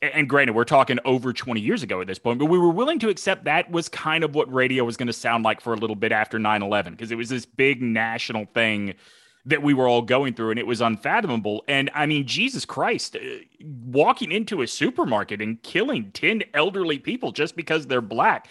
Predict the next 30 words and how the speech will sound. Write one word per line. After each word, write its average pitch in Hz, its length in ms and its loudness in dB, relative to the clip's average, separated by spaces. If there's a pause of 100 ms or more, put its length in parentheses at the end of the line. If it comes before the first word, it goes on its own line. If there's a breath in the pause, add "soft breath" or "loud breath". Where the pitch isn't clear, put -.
(180 loud breath)
And 160 120 2
I 160 120 4
know 156 120 4
they 143 120 6
weren't 127 180 2
all 113 160 2
elderly, 104 320 -2
but, 135 240 -10
but 135 140 0
several 123 280 2
of 110 120 0
them 120 100 -2
were. 127 260 2
Or 190 300 6 (320 loud breath)
walking 196 480 0
into 170 640 2
an 143 180 -2
elementary 208 600 2
school 107 340 -4
and 131 180 -4
killing 151 520 -2
nineteen 262 640 -4
fourth 240 340 -2
graders 110 340 0
and 131 120 -4
two 208 80 -2
of 240 80 -4
their 226 80 4
teachers. 226 240 -2
Like, 220 220 -2